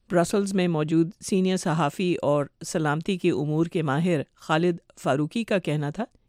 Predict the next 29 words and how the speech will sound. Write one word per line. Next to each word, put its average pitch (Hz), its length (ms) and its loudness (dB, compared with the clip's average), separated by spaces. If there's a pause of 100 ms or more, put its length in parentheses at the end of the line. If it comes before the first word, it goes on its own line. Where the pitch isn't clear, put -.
کہ 226 140 6
نیٹو 214 340 4
کے 240 120 2
ممالک 170 500 2
میں 175 180 2
مالی 160 420 2
اعانت 143 720 0
فراہم 165 380 2
کرنے 156 380 0
پر 135 280 0 (180)
اختلاف 143 560 -2
رائے 143 320 2
تو 143 160 -2
ہو 147 140 -2
سکتا 185 420 0
ہے، 151 120 -2 (460)
لیکن 208 420 4
وہ 202 360 4
افغانستان 170 640 0
میں 185 200 2
دو 175 300 2
ہزار 156 280 2
چوبیس - 460 0
تک 131 320 -2
اپنا 156 400 -2 (100)
مشن 185 520 0
قائم 156 260 0
رکھنے 135 320 -4
پر 143 200 -2